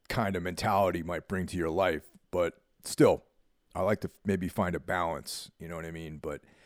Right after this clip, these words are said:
adventure seems to be on the horizon, and I'm really excited about that. And, uh, yeah, I'm hoping to see some of you guys out there. Looking forward to putting those dates up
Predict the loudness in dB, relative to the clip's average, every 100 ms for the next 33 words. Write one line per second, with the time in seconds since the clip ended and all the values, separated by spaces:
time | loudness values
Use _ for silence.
0 | -20 -20 _ _ _ _ _ _ -6 2
1 | 4 8 6 6 4 0 0 2 4 4
2 | 0 0 0 0 -2 -6 -8 -12 _ _
3 | -10 -6 -4 -4 -6 -4 -2 -4 -6 -6
4 | -4 -6 -10 -14 -12 -12 -14 -20 -20 _
5 | _ _ -14 -10 -10 -10 -10 -16 -20 _
6 | _ -10 -8 -6 -6 -8 -10 -10 -10 -8
7 | -8 -8 -6 -6 -4 -2 -2 0 0 0
8 | -2 _ -20 -20 _ _ _ _ _ -6
9 | -2 -2 0 4 4 2 -4 -6 -6 -4
10 | -2 0 2 2 2 -4